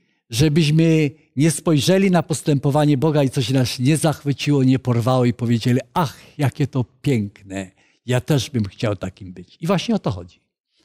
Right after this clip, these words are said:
Ale jest mowa o stu czterdziestu czterech tysiącach. Adwentyści, Kościół Adwentystów Dnia Siódmego wierzy w to, że przed przyjściem Jezusa Chrystusa będą takie zdarzenia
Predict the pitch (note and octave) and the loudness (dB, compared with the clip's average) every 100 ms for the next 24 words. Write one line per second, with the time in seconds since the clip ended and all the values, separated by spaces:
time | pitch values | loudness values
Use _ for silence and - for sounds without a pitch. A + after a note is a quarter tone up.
0 | _ - - _ E3 A#3 A#3 A3 G3+ - | _ -20 -20 _ 0 0 2 2 0 -2
1 | G3+ - F3+ D3 D#3+ E3 - - C3+ A2+ | -8 -4 -2 0 0 -2 -4 -2 -2 -2
2 | B2 B2 G#2+ - F3+ G3+ _ _ _ _ | -4 -4 -4 -2 -4 -4 _ _ _ _
3 | - - D#3 C#3+ B2 G#2+ F#2 - D3 A3 | -14 -4 0 2 2 0 -6 -4 0 0
4 | A#3 _ D#3+ - D3 B2 B2+ D3+ C#3 A#2 | -2 _ -4 0 0 2 0 0 -2 -2
5 | A#2+ A2 B2 A2+ F#2+ F#2 A#2 B2+ G2+ G2+ | -2 -2 -2 -2 -2 -2 2 2 0 -8
6 | - A#2+ E3 G#3+ - _ _ _ _ _ | -6 -2 -2 -4 -10 _ _ _ _ _
7 | _ G#2 C3+ C3+ C3 - - A#3 - - | _ -2 2 4 2 -2 -2 -2 -4 -4
8 | - G#3+ - G3+ F3+ E3 F3+ F#3 - E3+ | 0 0 0 0 0 0 -2 -2 -2 -4
9 | - C3+ - A2+ B2 A#2+ A#2+ G#3+ G#3+ B3 | -4 -4 -2 0 2 2 0 -2 -2 -2
10 | C#3 D3+ C3 A#2+ G#2 | 0 -2 0 -2 -4